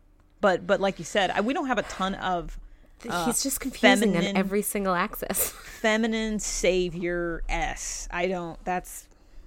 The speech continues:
Speaker 1: that's a whole different beast
Speaker 2: We
Speaker 1: in my
Speaker 2: don't,
Speaker 1: mind.
Speaker 2: do we?
Speaker 1: Well,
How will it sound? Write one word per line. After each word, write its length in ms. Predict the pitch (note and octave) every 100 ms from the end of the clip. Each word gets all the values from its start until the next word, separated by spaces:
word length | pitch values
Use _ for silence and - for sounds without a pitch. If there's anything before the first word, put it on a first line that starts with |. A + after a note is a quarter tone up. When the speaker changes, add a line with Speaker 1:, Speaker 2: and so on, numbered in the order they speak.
| - - - - - -
Speaker 1:
that's 180 | E3+ E3
a 40 |
whole 300 | D3 - F3
different 380 | D#3+ E3+ - A2+ - - - - - - -
beast 260 | F#3 D#3 -
Speaker 2:
We 100 | G#3+
Speaker 1:
in 40 |
my 40 | F#3+
Speaker 2:
don't, 420 | G3+ C4+ - -
Speaker 1:
mind. 220 | B1 F3
Speaker 2:
do 200 | F#3 A3
we? 320 | F#3 D3 F3 - - -
Speaker 1:
Well, 380 | G3 G#3+ G3